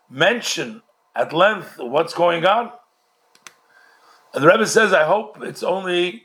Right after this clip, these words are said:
lacking, this is a line the Rebbe uses a lot, I hope it's only that you're not writing about it, that you, you, you, you missed out writing it, but it's taking place,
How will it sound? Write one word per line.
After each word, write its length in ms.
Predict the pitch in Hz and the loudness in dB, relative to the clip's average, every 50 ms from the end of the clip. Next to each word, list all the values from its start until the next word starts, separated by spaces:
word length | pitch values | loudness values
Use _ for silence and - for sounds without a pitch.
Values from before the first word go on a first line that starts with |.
| _ - | _ -14
lacking, 560 | 120 131 147 147 175 185 - - 143 139 143 | -8 -6 -4 -4 -4 -6 -8 -12 -18 -16 -14
this 100 | 139 135 | -14 -12
is 120 | 139 131 | -10 -8
a 100 | 135 139 | -8 -6
line 320 | 135 139 147 151 156 160 143 | -4 -2 -2 -2 -2 -4 -4
the 80 | 135 | -4
Rebbe 200 | 139 143 131 131 | -4 -4 -4 -6
uses 440 | 131 131 135 139 135 120 123 123 120 | -10 -10 -10 -10 -10 -12 -14 -10 -6
a 100 | 127 131 | -4 -2
lot, 380 | 135 139 143 127 117 - - - _ _ _ _ _ _ _ _ _ _ _ _ | 0 0 -2 -2 -4 -8 -12 -20 _ _ _ _ _ _ _ _ _ _ _ _
I 120 | - 120 127 | -2 0 2
hope 260 | 151 185 196 196 - | 4 2 2 0 -4
it's 180 | 208 175 - - | -10 -8 -4 -4
only 280 | 202 196 196 196 190 165 | -4 -2 -2 -4 -6 -4
that 300 | 170 165 165 165 - - _ _ _ _ _ _ _ _ _ _ _ - | -4 -4 -4 -4 -10 -16 _ _ _ _ _ _ _ _ _ _ _ -12
you're 140 | 127 147 | -4 -2
not 160 | 165 156 139 135 | -2 0 0 0
writing 340 | 147 175 233 247 240 180 | 0 0 0 -2 -4 -8
about 300 | 156 139 135 127 127 127 131 | -8 -6 -4 -4 -4 -4 -4
it, 180 | 143 - - | -6 -8 -10
that 220 | - 123 117 113 127 | -12 -14 -14 -14 -14
you, 240 | 127 120 117 110 104 - - _ _ _ _ _ _ _ _ _ _ _ _ _ _ | -14 -12 -12 -12 -14 -18 -20 _ _ _ _ _ _ _ _ _ _ _ _ _ _
you, 200 | 120 127 139 139 | -10 -8 -8 -8
you, 200 | - - - 156 | -8 -12 -14 -16
you 220 | - 156 135 139 | -16 -14 -12 -12
missed 340 | 139 147 170 190 180 - - | -8 -6 -6 -6 -6 -4 -4
out 340 | 180 185 190 190 185 170 - | -2 -2 -2 -4 -6 -8 -6
writing 340 | - 170 190 226 214 208 180 | -4 -4 -4 -4 -4 -2 -2
it, 200 | 170 160 147 127 | -2 -2 -2 -2
but 160 | 147 147 147 | -4 -4 -2
it's 260 | 156 151 - - - | -4 -6 -10 -14 -10
taking 440 | - 156 160 160 156 - 165 156 135 | -6 -4 -4 -4 -6 -8 -12 -12 -10
place, 520 | - 156 202 214 208 175 - - - - | -6 -2 -2 0 0 -2 -4 -8 -12 -14